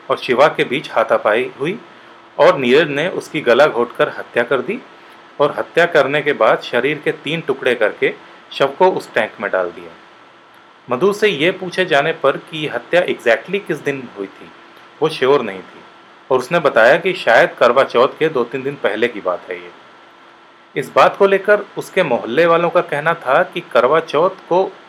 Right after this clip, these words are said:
उन लोगों ने मधु को पूजा करते हुए भी देखा था और वो बिल्कुल नॉर्मल थी।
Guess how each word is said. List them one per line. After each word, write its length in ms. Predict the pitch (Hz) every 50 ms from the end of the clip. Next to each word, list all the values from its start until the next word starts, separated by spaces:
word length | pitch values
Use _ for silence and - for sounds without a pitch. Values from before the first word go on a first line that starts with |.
| - - - - -
उन 120 | 139 139
लोगों 300 | 135 131 120 120 151 165
ने 160 | 151 151 175
मधु 300 | 185 160 120 117 120 139
को 160 | 156 143 180 170
पूजा 340 | - - 117 117 143 156
करते 360 | 160 - 139 123 117 - 160 147
हुए 240 | 139 147 160 165
भी 160 | - - 170 190
देखा 260 | 143 110 - 101 95
था 200 | - - 85 - - - - - - - - - - -
और 100 | 117 120
वो 140 | 123 160 156
बिल्कुल 320 | 156 196 185 - 175 170
नॉर्मल 400 | 160 127 107 107 101 110 135 131
थी। 180 | - - 95